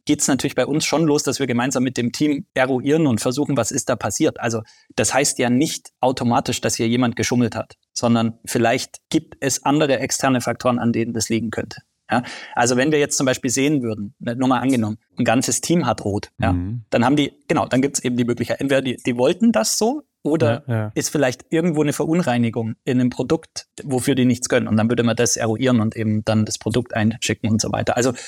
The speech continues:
Speaker 1: das heißt, da, da muss man schon auch vorsichtig sein, wenn dann rot ist, wo, woran liegt das? Und genau, und dann, das ist das Prozedere vorm Start. Und nach, nach dem Rennen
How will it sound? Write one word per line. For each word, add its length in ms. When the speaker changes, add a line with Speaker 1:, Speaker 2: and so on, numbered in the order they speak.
Speaker 1:
das 140
heißt, 200
da, 100
da 140
muss 160
man 140
schon 160
auch 80
vorsichtig 540
sein, 240
wenn 160
dann 160
rot 260
ist, 400
wo, 240
woran 340
liegt 240
das? 320
Und 240
genau, 220
und 180
dann, 320
das 260
ist 140
das 100
Prozedere 440
vorm 220
Start. 320
Und 200
nach, 360
nach 180
dem 100
Rennen 300